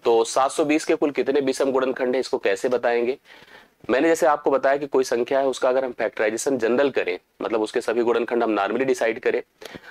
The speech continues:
तो आप सब पाते हैं कि पहला गुणनखंड एक होता है, अंतिम वह खुद ही होता है।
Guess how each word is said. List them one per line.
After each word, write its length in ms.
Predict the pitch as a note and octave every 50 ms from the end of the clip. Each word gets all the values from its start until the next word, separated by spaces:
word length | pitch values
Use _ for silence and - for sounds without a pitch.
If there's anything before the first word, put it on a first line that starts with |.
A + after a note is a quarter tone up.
| - - _ -
तो 60 | -
आप 260 | - - A2 B2+ C3
सब 180 | - - B2+ A2 _ _ _ -
पाते 280 | A2 A2 A2+ - D3+
हैं 120 | D3+ D#3 D3
कि 80 | D3+
पहला 300 | C#3 - A#2 A#2 B2+ C3+
गुणनखंड 440 | C3 C3 C3 C3 C3 B2 C#3+ C3+ C3
एक 240 | - E2+ A#2+ B2+ B2
होता 240 | C#3+ C#3 C3 - D3+
है, 60 | C#3+
अंतिम 300 | B2+ B2 A#2+ C#3 C3+ C3
वह 80 | B2+
खुद 220 | B2 - - A#2 A#2+
ही 80 | A2+
होता 280 | G#2+ G2 F2 E2+ - -
है। 120 | F2+ -